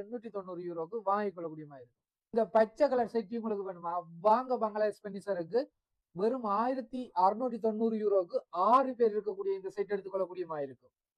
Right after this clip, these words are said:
நீங்க தேவையான கலரை கூட நீங்க கமாண்ட் பண்ணி கூட எடுத்துக்கொள்ளக்கூடிய மாதிரி. இந்த செட்டி வேணுமா? உங்களுக்கு ஆயிரத்தி இருநூத்தி தொண்ணூறு யூரோ மட்டுமே. இதுவும் ஆறு பேர் இருக்கக்கூடிய ஒரு உங்களோட வீட்டுக்கு அளவான. அது மட்டும் இல்ல, நீங்க வீடுகள்ல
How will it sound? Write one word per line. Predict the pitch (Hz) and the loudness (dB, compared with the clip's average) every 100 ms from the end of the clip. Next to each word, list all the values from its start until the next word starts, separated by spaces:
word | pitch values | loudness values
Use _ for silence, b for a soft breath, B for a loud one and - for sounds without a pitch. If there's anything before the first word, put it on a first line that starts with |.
| - 226 | -8 -4
நீங்க | 233 233 - | -4 -4 0
தேவையான | 262 277 277 254 226 | 4 6 6 0 -2
கலரை | 226 233 226 208 | 2 2 0 -2
கூட | 220 220 | -6 -6
நீங்க | 220 208 - | -8 -10 -2
கமாண்ட் | 233 254 247 | 0 0 -2
பண்ணி | 233 226 | -6 -6
கூட | 208 220 | -6 -6
எடுத்துக்கொள்ளக்கூடிய | 202 208 208 196 196 180 | -6 -6 -4 -4 -6 -8
மாதிரி. | - _ _ _ _ _ - 208 | -12 _ _ _ _ _ -10 -8
இந்த | 262 285 277 | -2 -2 -2
செட்டி | 233 226 | -4 -2
வேணுமா? | 208 185 170 175 180 | -2 -2 -2 -2 0
உங்களுக்கு | 190 185 190 170 190 | 0 2 4 6 8
ஆயிரத்தி | 220 233 226 233 220 | 6 2 -2 -4 -4
இருநூத்தி | 220 220 202 220 208 | -4 -4 -6 -4 -2
தொண்ணூறு | 208 233 226 208 | -2 0 0 0
யூரோ | 185 180 165 | 0 0 0
மட்டுமே. | 160 185 190 208 | -4 -8 -6 -8
இதுவும் | 190 254 240 254 - 190 226 | -2 0 0 -2 0 6 6
ஆறு | 285 254 | 6 0
பேர் | 214 190 | -4 -4
இருக்கக்கூடிய | 190 196 170 185 202 208 | -6 -6 -6 -10 -8 -4
ஒரு | 220 226 | 0 -2
உங்களோட | - 214 196 190 | -4 -10 -8 -6
வீட்டுக்கு | 240 240 226 208 | -6 -6 2 6
அளவான. | 214 214 190 185 _ 160 | 6 6 2 0 _ -2
அது | 202 254 | -2 -2
மட்டும் | 220 196 | -4 -6
இல்ல, | 196 196 | -4 -4
நீங்க | 196 196 180 | -4 -8 -8
வீடுகள்ல | 233 240 220 180 180 | -8 0 0 2 0